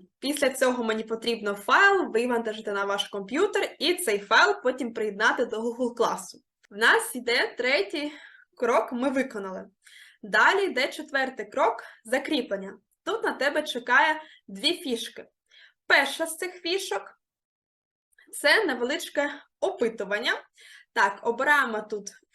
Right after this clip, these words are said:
перше, так, так що як інші в нас закриті. Обираємо перше. І ось цю гру ти можеш пограти не один, можна, звісно, один, ти обираєш, так, один, а можна, е, створити цілу команду.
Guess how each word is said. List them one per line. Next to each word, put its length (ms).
перше, 400
так, 280
так 180
що 120
як 100
інші 380
в 60
нас 280
закриті. 680
Обираємо 560
перше. 560
І 160
ось 300
цю 200
гру 240
ти 140
можеш 300
пограти 840
не 200
один, 520
можна, 360
звісно, 400
один, 460
ти 240
обираєш, 480
так, 280
один, 400
а 100
можна, 520
е, 200
створити 420
цілу 400
команду. 600